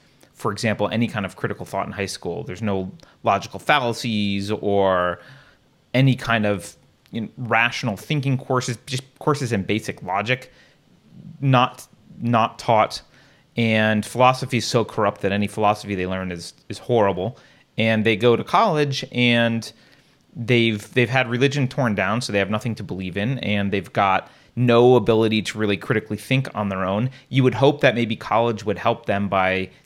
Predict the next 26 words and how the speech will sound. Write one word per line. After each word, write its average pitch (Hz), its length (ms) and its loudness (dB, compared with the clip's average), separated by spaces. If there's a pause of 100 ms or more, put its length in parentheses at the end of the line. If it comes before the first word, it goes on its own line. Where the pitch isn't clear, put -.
teaching 131 380 -2
them 104 140 0
some 101 160 -8
critical 107 340 -4
thought, 127 400 2
but 104 80 -4
instead, 123 600 2 (340)
college 107 360 0
teaches 104 340 -6
them 101 120 -2
critical 104 300 -6
theory, 117 420 0
which 92 240 -6
is - 80 -10
totally 110 260 -2
different 143 300 2
than 107 120 -2
critical 95 300 -6
thought. 92 260 -2
It's - 120 -10
the 120 160 -6
opposite 131 500 0
of 98 120 -10
critical - 300 -4
thought. - 360 -4
So 110 280 4